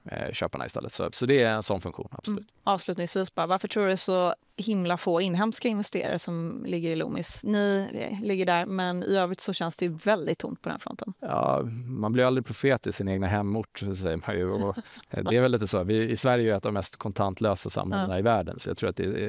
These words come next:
Speaker 1: eh, har man det som noteringsplats, liksom, så, så det är svårt att, eh, eh, få, få, eh, överinvestera. Men
Speaker 2: Mm.
Speaker 1: tittar man bara på free cash flow yield och, eh, återköp som vi gillar verkligen, eh, så, så,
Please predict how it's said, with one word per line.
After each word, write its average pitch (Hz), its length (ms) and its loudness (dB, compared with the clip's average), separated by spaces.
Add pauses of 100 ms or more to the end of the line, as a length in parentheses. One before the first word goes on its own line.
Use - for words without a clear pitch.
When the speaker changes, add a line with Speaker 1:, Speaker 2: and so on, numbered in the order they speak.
(160)
Speaker 1:
eh, 107 60 -2
har 120 120 2
man 120 140 4
det 110 140 6
som 104 220 0 (360)
noteringsplats, 117 800 2
liksom, - 200 -4
så, 113 140 -4
så 107 60 0
det 107 60 -2
är - 20 2
svårt - 280 0
att, 113 60 2
eh, 101 1160 -2
eh, 98 260 -2
få, 98 300 -2
få, - 460 -2
eh, 98 380 2
överinvestera. 98 440 0
Men 95 140 -2
Speaker 2:
Mm. 208 460 -2
Speaker 1:
tittar - 220 -4
man 101 100 0
bara 95 200 -4
på 95 180 -2
free 92 160 -6
cash 98 140 2
flow - 220 -4
yield 87 300 -2
och, 85 320 0 (340)
eh, 92 160 0
återköp 117 540 0
som 107 120 -2
vi 104 60 2
gillar 101 420 0
verkligen, 95 560 -2
eh, - 200 -6
så, - 140 -8
så, - 100 -6